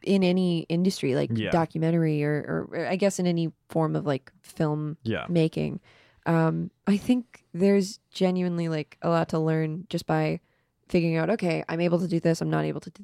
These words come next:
Speaker 1: this. Let me collect all these things
Speaker 2: Mm-hmm.
Speaker 1: and then sort them out."
Speaker 2: Right.
Speaker 1: Um, but yeah, I've, I've
Speaker 2: Yeah.
Speaker 1: really been enjoying it.
Speaker 2: I think it's a great idea. And especially, like, seeing how physical you can make it. Like, you could have just made a Google Doc, but the fact that you have a wall and you go in and you see,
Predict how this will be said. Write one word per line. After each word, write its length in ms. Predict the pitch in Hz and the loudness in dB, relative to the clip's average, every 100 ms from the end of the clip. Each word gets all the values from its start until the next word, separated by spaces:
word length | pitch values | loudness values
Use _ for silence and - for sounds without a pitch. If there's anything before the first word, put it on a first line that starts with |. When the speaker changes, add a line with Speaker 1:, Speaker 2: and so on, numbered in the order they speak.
| 185 | -8
Speaker 1:
this. 280 | 160 151 - | -6 -6 -8
Let 120 | 147 | -8
me 120 | 151 - | -8 -8
collect 380 | 175 160 151 160 | -2 -2 -2 -4
all 100 | 156 | -4
these 160 | 165 | -4
things 360 | 117 104 98 90 | -2 0 0 -4
Speaker 2:
Mm-hmm. 80 | 165 | -6
Speaker 1:
and 100 | 156 | -4
then 180 | 151 156 | -4 -6
sort 360 | - - 156 | -8 -6 -6
them 160 | - - | -6 -8
out." 240 | - - _ - | -8 -10 _ -8
Speaker 2:
Right. 260 | 104 87 - - - | -4 -4 -8 -12 0
Speaker 1:
Um, 520 | 165 165 160 165 175 _ _ - | 4 4 2 -2 -6 _ _ -8
but 120 | 277 | -4
yeah, 220 | 311 262 190 - | -2 -4 -6 -2
I've, 360 | 180 180 185 - | 0 0 -2 -4
I've 140 | - 180 | 0 2
Speaker 2:
Yeah. 40 | |
Speaker 1:
really 200 | 196 190 | 2 2
been 120 | 180 | 0
enjoying 400 | 180 175 180 175 | -2 0 0 0
it. 120 | - - - - | -6 -12 -14 -4
Speaker 2:
I 80 | 127 | 0
think 140 | 175 | 2
it's 100 | 160 | 2
a 60 | 113 | 2
great 160 | 107 98 | 4 4
idea. 340 | 92 90 85 - - | 2 2 0 -4 -2
And 280 | 110 104 95 - - | 2 2 2 -4 -2
especially, 460 | 120 - - - 143 | -2 2 0 2 2
like, 280 | 117 101 - | 2 0 -10
seeing 360 | - - 127 127 | -10 0 2 4
how 180 | 110 104 | 4 2
physical 480 | - 101 101 101 95 | 2 0 2 2 2
you 120 | 92 | 2
can 160 | 101 92 | 4 4
make 200 | 87 85 | 2 2
it. 120 | 76 | 2
Like, 240 | 90 - | 0 2
you 120 | 127 | 0
could 220 | 131 127 117 | 2 2 2
have 100 | 92 | -2
just 220 | - - | -6 -2
made 160 | 98 | -2
a 60 | 87 | -2
Google 340 | 87 95 87 | -4 -4 -4
Doc, 300 | 82 73 76 - | -4 -6 -6 -6
but 120 | 104 | -4
the 60 | 104 | 0
fact 220 | 110 - | -2 -2
that 40 | |
you 80 | 107 | -2
have 160 | 95 101 | 0 0
a 80 | 98 | 2
wall 380 | 113 120 110 | 2 2 0
and 160 | - 104 | 0 -2
you 40 | |
go 240 | 95 98 101 | 0 2 2
in 60 | 95 | 0
and 120 | 95 | -2
you 40 | |
see, 440 | 92 113 107 92 | -2 -2 0 -2